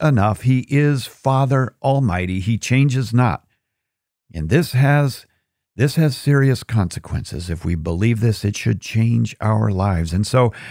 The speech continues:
as the church teaches us, don't just celebrate Thanksgiving,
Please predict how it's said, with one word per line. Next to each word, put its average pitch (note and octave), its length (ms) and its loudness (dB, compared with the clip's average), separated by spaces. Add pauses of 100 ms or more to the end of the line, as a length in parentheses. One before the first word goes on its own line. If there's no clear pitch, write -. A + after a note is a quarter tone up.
(180)
as C3 200 2
the D3 80 4
church D#3 340 0
teaches D#3 440 0
us, D3 180 0
don't D#3+ 220 0
just - 320 -4
celebrate B2 800 -2
Thanksgiving, A2+ 800 0